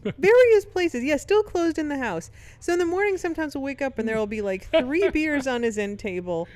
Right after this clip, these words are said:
Speaker 2: unopened, two on his desk, like, one in the bedroom, one on the counter, and he'll have drank, like,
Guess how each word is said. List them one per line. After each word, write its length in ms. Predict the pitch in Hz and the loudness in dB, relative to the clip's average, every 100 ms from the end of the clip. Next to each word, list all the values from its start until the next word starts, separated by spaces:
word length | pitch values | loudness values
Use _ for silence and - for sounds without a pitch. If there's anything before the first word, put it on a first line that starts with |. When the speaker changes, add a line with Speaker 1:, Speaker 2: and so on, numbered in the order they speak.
| - | 0
Speaker 2:
unopened, 680 | 247 247 185 214 160 165 - - - | 2 2 0 -2 -6 -10 -14 -20 -4
two 260 | - 359 | 2 2
on 80 | 370 | 4
his 140 | 349 269 | 2 0
desk, 420 | 247 240 233 - | 0 0 -2 -2
like, 120 | 226 226 | -2 -2
one 260 | 208 349 | -2 2
in 160 | 415 294 | 2 2
the 80 | 190 | -2
bedroom, 920 | 160 208 240 262 269 262 262 269 262 - 330 - | -2 -2 -2 -2 -2 -2 -2 -2 -4 -8 -12 -4
one 200 | 269 302 | 0 0
on 120 | 330 | 0
the 80 | 294 | -2
counter, 440 | 277 269 233 233 | -4 -4 -2 -2
and 160 | 220 233 | -2 0
he'll 160 | 285 302 | 0 0
have 400 | 330 254 - 196 | -2 -4 -14 -6
drank, 340 | 277 330 330 | -2 0 -2
like, 240 | 247 214 | -2 -4